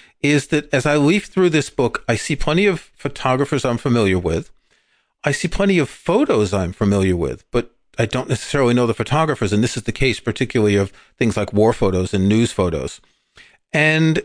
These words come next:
it covers the entire range of photography from the mid nineteenth century or late nineteenth century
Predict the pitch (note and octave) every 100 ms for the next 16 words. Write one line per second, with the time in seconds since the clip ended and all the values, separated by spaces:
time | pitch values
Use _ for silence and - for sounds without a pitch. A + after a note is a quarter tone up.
0 | _ D#3+ E3 - G3 A3+ A3 - F3 D#3+
1 | - D3+ F3 G#3 D#3+ D#3+ E3+ E3+ D#3 D3+
2 | - - C3 E3 F#3 - G2 - A#2 A2
3 | A#2+ A#2 A2+ A2+ A2+ B2 B2 A#2+ A#2+ C3
4 | G#2+ - A2+ - G#2+ G2 A2 A2+ A2+ A2+
5 | - G#2+ - B2 C3+ A#2+ G2+